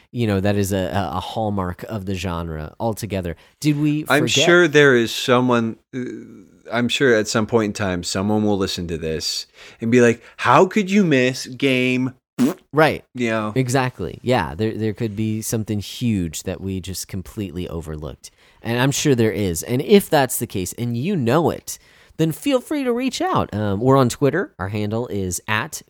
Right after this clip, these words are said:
Speaker 1: B B Downcast. You can email us directly at the backlog breakdown at gmail dot com. We have our Facebook group, the hashtag Backlog Book Club on Facebook. We've got a Discord server. We'd love for you to join us. Uh, but in order to do that, you'll have to reach out to us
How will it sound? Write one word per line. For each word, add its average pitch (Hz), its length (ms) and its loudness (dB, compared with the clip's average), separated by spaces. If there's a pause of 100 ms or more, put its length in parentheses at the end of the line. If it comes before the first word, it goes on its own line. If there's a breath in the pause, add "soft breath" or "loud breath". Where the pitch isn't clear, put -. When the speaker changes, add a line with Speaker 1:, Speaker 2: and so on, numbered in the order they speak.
(120)
Speaker 1:
B 107 240 -2
B 98 260 -2
Downcast. 90 880 -4 (280 soft breath)
You 147 120 0
can 143 120 2
email 127 260 4
us 117 100 0
directly 117 480 -2
at 92 220 -8
the 95 60 -6
backlog 82 500 -6
breakdown 98 500 -4
at 120 140 -10
gmail 85 420 -6
dot 82 220 -8
com. 110 320 -8 (300 loud breath)
We 151 100 2
have 139 180 0
our 139 60 0
Facebook - 480 -4
group, 107 420 -6
the 110 200 -4
hashtag 85 640 -6 (120)
Backlog 92 640 -4
Book - 300 -6
Club 160 480 -6
on 107 180 -4
Facebook. - 460 -4 (260 soft breath)
We've 113 140 -4
got 92 160 -2
a 85 60 -6
Discord 151 580 -2
server. 147 340 -4
We'd 107 180 -4
love 98 360 -2
for 113 100 -6
you 98 140 -2
to 92 100 -2
join 131 380 2
us. 92 280 -6 (280 soft breath)
Uh, 139 100 -4
but 156 160 4
in 175 100 4
order 196 240 4
to 147 80 -4
do 127 200 0
that, 104 260 2
you'll 117 200 0
have 113 180 -4
to 104 120 -8
reach 104 300 -4
out 104 200 0
to 101 180 -6
us 92 320 -4